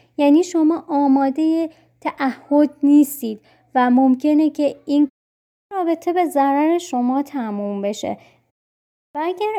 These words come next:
ازدواج مد نظرتون هستش، بهتره که بیشتر تحقیق کنید و بیشتر بررسی کنید.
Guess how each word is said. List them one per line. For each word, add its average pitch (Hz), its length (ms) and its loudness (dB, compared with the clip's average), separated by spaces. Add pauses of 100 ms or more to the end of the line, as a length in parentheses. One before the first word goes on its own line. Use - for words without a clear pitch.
(100)
ازدواج 294 540 0
مد 254 300 0
نظرتون 247 720 0
هستش، 254 460 -4 (300)
بهتره 330 420 2
که 370 140 -6
بیشتر 302 580 0
تحقیق 226 580 -6
کنید 214 440 -8 (300)
و 240 160 4
بیشتر 311 420 2
بررسی 214 640 -2
کنید. 208 480 -10